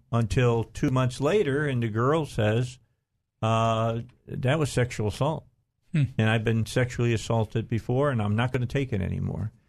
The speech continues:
Speaker 1: And they ended up in front of a, a tribunal of some kind at Yale,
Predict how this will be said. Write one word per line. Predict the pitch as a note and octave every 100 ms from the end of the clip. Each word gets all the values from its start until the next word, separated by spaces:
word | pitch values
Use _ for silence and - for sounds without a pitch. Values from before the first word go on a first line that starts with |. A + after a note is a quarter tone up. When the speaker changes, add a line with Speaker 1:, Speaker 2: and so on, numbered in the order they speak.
| _ _ _ _
Speaker 1:
And | - G#2+
they | G#2+ A2
ended | A#2+ A#2+
up | A#2+ A#2
in | A#2
front | G#2 A#2+ A#2
of | A2+
a, | A2 G#2+ G2+ - _ _ _ _
a | G#2
tribunal | - C3 C3+ B2 B2 E3 E3+ A2+
of | G#2
some | - A2+
kind | G#2+ G#2+ G#2+ B2+ B2
at | G2+ A#2+
Yale, | A#2 C#3+ A2+ A#2 C#3